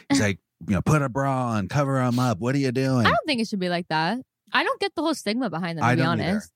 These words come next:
Speaker 2: I might, I don't know. I don't think I sound crazy. I, I
Speaker 1: You don't sound crazy.
Speaker 2: Like, I don't get the whole thing.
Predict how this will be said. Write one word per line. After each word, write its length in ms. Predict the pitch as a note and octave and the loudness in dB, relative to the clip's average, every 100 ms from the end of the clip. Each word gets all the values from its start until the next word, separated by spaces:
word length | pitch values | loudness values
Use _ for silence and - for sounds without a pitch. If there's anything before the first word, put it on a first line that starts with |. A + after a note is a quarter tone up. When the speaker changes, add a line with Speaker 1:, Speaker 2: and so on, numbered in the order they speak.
| - | -2
Speaker 2:
I 120 | A3 | 0
might, 340 | A#3 A#3+ A3+ - _ _ _ _ _ - | 2 0 -2 -6 _ _ _ _ _ -4
I 60 | A3+ | 0
don't 120 | D#4 | 2
know. 360 | E4+ C4+ D3 - _ G#3 | 2 0 -2 -10 _ -2
I 40 | |
don't 180 | E4+ A4 | -2 -2
think 220 | - A#3+ A4 | -4 -2 -2
I 80 | |
sound 340 | D#4 F#3 E3+ E3+ | -2 -2 -4 -4
crazy. 400 | D3+ E3 G3+ C#4 | -4 -2 0 0
I, 160 | C4+ - | 0 0
I 180 | G#3 A3 - | -2 -2 -4
Speaker 1:
You 120 | G#2+ A#2+ | -2 2
don't 220 | D3 D#3 | 2 2
sound 240 | A#2+ G2+ | 0 -2
crazy. 480 | - E2+ C#2+ C#2+ - _ | -2 -6 -6 -14 -18 _
Speaker 2:
Like, 140 | C#4 - | -2 0
I 120 | A3+ | 0
don't 200 | F4 B4 | 0 -2
get 120 | B3 - | -6 -6
the 60 | |
whole 200 | G3 G#3 | -4 -4
thing. 400 | F#3+ G3 G3 F3+ | -4 -4 -4 -6